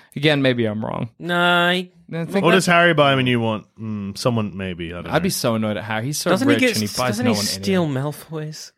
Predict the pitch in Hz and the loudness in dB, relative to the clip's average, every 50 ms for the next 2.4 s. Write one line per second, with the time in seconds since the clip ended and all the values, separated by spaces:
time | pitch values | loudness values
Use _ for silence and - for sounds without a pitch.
0 | _ - - 139 139 135 131 113 - - 131 117 107 104 95 101 110 104 101 95 | _ -6 0 2 2 2 2 2 2 2 4 4 4 2 0 -2 -4 -4 -4 -6
1 | 92 95 98 107 - _ _ - 196 233 254 254 247 247 233 - - - 196 180 | -8 -12 -14 -16 -18 _ _ -4 -2 0 0 0 0 0 -2 -2 -2 -2 -2 -2
2 | 160 - - - - 147 143 | -2 -6 -10 -12 -10 -6 -4